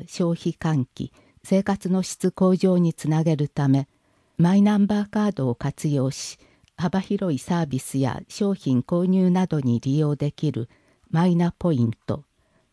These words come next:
一人当たり最大二万円相当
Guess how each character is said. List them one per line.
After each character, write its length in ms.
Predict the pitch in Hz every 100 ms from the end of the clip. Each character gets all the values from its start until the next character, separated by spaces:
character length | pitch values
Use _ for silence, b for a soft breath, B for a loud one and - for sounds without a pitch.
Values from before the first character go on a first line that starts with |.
| _ _ -
一 280 | - 160
人 200 | 156 151
当 60 | 143
た 160 | - 120
り 140 | -
最 260 | - 156 160
大 240 | 156 151
二 140 | 135 139
万 260 | 143 147
円 200 | 151 143
相 280 | 147 - 127
当 360 | - - 147